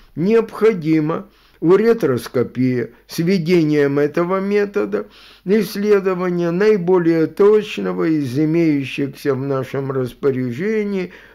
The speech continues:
повседневную практику количество случаев хронической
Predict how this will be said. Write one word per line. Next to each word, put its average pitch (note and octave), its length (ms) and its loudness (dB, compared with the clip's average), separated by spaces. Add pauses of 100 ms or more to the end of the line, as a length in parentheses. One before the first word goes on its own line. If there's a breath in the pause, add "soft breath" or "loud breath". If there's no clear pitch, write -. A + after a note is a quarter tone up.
повседневную F3+ 920 0
практику D#3+ 880 -2 (180 loud breath)
количество D3 720 0
случаев A#2+ 680 -2
хронической F#3 920 -6